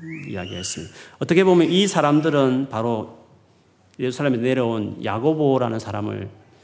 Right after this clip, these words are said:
특별히 존경하는, 따르는 일단의 어떤 교인들이 뭔가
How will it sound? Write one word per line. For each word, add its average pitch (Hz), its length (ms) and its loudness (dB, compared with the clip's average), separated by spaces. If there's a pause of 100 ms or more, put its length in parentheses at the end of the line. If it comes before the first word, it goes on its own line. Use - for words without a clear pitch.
(120)
특별히 127 420 -2
존경하는, 113 580 -2
따르는 110 580 -4
일단의 123 540 -2
어떤 95 520 -10 (100)
교인들이 110 920 -6 (800)
뭔가 104 600 -4